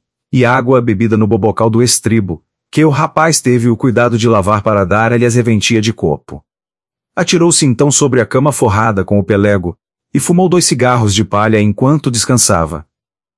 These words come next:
"Hoje em Jaguarão, e daqui a oito dias, Deus sabe aonde." "Talvez contigo, pai, lá em cima", murmurou o gaúcho engolfando os olhos no límpido azul do céu. Meia hora não tinha decorrido, que o gaúcho levantou-se de um salto,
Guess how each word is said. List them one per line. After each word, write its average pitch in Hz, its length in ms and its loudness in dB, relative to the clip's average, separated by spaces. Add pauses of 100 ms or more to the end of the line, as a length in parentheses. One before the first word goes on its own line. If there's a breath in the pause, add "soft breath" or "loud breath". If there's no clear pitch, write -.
(300)
"Hoje 147 280 0
em 135 60 2
Jaguarão, 113 520 0 (520)
e 107 80 0
daqui 113 360 0
a 120 80 2
oito 127 220 0
dias, 101 480 0
Deus 90 260 0
sabe 117 300 0
aonde." 98 480 2 (680)
"Talvez 127 320 0
contigo, 147 500 0
pai, 98 360 -2 (140 soft breath)
lá 117 160 -2
em 139 60 2
cima", 117 480 0
murmurou 135 560 2
o 120 40 2
gaúcho 107 400 2
engolfando 110 420 2
os 98 120 0
olhos 107 320 2
no 95 120 2
límpido 113 440 2
azul 107 300 2
do 92 140 -2
céu. 73 440 -2 (680)
Meia 175 260 2
hora 143 240 2
não 147 160 2
tinha 135 240 0
decorrido, 113 640 0 (160)
que 127 100 -2
o 123 60 2
gaúcho 135 380 2
levantou-se 127 720 0
de 113 100 0
um 139 80 2
salto, 92 580 -2